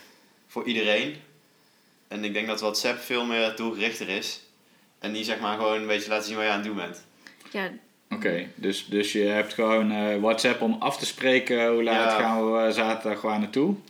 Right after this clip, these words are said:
Speaker 2: Ja, en om door te geven of je wel of niet
Speaker 3: Instagram, eh, voor iedereen.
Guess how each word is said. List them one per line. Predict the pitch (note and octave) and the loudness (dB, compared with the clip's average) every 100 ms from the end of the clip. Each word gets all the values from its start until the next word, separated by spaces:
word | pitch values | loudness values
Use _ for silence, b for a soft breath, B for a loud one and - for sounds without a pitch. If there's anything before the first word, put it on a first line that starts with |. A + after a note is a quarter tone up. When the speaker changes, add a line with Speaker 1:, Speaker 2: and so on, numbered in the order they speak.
| A3+ | 0
Speaker 2:
Ja, | G#3 E3+ - | 2 4 2
en | F3 F3 | -2 -2
om | |
door | F3+ F3+ | 0 0
te | F3 | -2
geven | F3+ F3+ | -4 -4
of | F#3 | -6
je | G3 | -4
wel | E3+ | 0
of | - | 2
niet | - | 2
Speaker 3:
Instagram, | G#2+ B2 A#2 A2+ G#2+ | 2 2 4 4 0
eh, | A#2 B2 A#2 | -2 -2 -2
voor | B2 - | -2 2
iedereen. | B2+ A#2 A#2+ D#3 G3 | 4 4 4 4 2